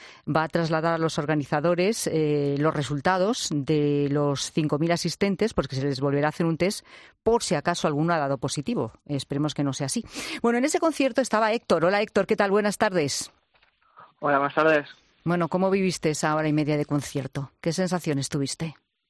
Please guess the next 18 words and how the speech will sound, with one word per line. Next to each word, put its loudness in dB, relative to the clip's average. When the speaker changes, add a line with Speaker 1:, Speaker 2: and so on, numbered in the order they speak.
Speaker 2:
Pues -4
fue 4
un 0
día 2
súper -4
emotivo, 0
súper -4
especial, 0
emocionante. -2
Eh, -2
fue 0
increíble, 4
la -4
verdad. -2
No, -4
no -2
sabía 2
cómo, -2